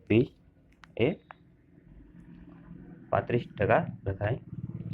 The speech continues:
સુવર્ણ મંદિર ક્યાં આવેલું છે? તો સુવર્ણ મંદિર એ અમૃતસર આવેલું છે.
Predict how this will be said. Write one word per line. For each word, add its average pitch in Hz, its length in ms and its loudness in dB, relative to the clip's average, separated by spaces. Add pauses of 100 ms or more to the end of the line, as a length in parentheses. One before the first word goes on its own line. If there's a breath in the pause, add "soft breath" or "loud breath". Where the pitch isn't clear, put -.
(160)
સુવર્ણ 151 300 8
મંદિર 139 480 6
ક્યાં 135 220 8
આવેલું 101 320 4
છે? - 180 -4 (300)
તો 110 80 2
સુવર્ણ 117 340 2
મંદિર 110 360 2
એ 139 100 4 (200)
અમૃતસર 110 500 -2
આવેલું 98 400 -2
છે. - 180 -6